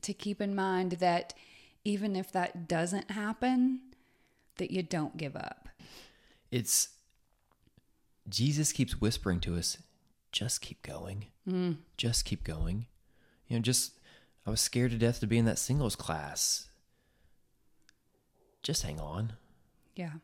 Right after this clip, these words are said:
Speaker 2: Just hang on. Like, I wanted to walk away. Just hang on. Hey, there's this person I'm trying to connect with, but they're just not giving me anything. They're just stonewalled, nothing.
Speaker 1: Just keep showing up.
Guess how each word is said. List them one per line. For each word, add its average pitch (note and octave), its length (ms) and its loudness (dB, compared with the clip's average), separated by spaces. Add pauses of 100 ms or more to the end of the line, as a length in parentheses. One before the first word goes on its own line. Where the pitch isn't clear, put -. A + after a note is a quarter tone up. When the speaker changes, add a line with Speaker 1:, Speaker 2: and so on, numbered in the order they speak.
Speaker 2:
Just - 200 -2
hang D2 180 -4
on. E2 360 -4 (540)
Like, G#2+ 140 -6
I G#2+ 40 -2
wanted B2+ 160 4
to C3 80 6
walk A#2+ 240 4
away. - 500 -2 (640)
Just - 200 -6
hang F#2+ 140 -2
on. E2+ 360 0 (800)
Hey, D#3 340 2
there's D#3 200 2
this F3 120 0
person D#3+ 320 2
I'm C#3+ 80 2
trying D3+ 160 2
to D3 60 4
connect B2+ 440 2
with, E2+ 320 2
but G2+ 200 4
they're B2+ 140 6
just C#3+ 180 0
not E2 200 0
giving D#2+ 220 -6
me D2+ 140 -10
anything. A2 580 -4 (600)
They're B2+ 180 2
just - 420 0
stonewalled, F2+ 640 -12
nothing. G2+ 520 -4 (380)
Speaker 1:
Just E3 260 -6
keep - 180 -8
showing E3 320 -4
up. D#3 180 -10